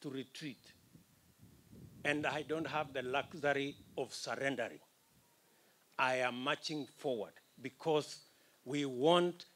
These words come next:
to transform this nation. We are not going to continue the game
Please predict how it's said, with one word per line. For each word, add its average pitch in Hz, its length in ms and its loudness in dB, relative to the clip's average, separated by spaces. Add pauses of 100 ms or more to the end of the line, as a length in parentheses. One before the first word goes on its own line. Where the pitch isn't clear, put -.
(180)
to 147 120 -6
transform 160 760 0
this 143 240 -4
nation. 143 460 2 (580)
We 143 200 2
are 135 120 4
not 156 420 2
going 170 260 4
to - 100 -6
continue 170 760 0 (440)
the 139 120 2
game 175 480 4